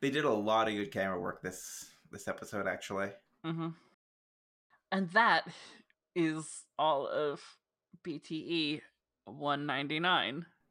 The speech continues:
Speaker 1: Parts one, two, and three. <laughs>
Speaker 2: One ninety-nine, two hundred, two hundred one. So we're excited for episode two hundred and three come this Monday.
Speaker 1: Would you like to jump into Dark?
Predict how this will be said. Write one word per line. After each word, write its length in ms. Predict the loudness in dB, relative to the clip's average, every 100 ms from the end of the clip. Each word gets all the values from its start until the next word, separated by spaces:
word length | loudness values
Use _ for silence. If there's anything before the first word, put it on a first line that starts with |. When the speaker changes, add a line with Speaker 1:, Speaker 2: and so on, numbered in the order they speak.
| _
Speaker 1:
Parts 300 | -6 -4 -4
one, 220 | -4 -4
two, 260 | -2 0 0
and 160 | 0
three. 640 | -2 -2 0 0 0 0 -2 -6 -8
<laughs> 40 | -16 _
Speaker 2:
One 160 | -2 0
ninety-nine, 600 | 2 0 0 0 0 -2
two 200 | -2 0
hundred, 520 | 0 0 0 -2 -2 -6
two 220 | -12 -8 -6
hundred 340 | -6 -6 -4
one. 320 | 0 0 0
So 360 | -4 0 0 -2 -10 -20 -12
we're 160 | -2 -2
excited 500 | 0 4 4 4 2
for 140 | 2
episode 480 | 2 0 -2 -2 -2
two 160 | -2 0
hundred 340 | 0 0 -2
and 160 | -4 -2
three 360 | 2 4 4 -2 -12 -18 -4
come 400 | 2 4 4 -2 -12 _
this 240 | -4 -4 0
Monday. 440 | 0 0 -2 -4 -10 _ _ _ _ _ _ _ _ _
Speaker 1:
Would 140 | -6 -4
you 80 |
like 100 | -4 -2
to 60 |
jump 220 | -2 -2
into 180 | -2 -4
Dark? 320 | 0 0 0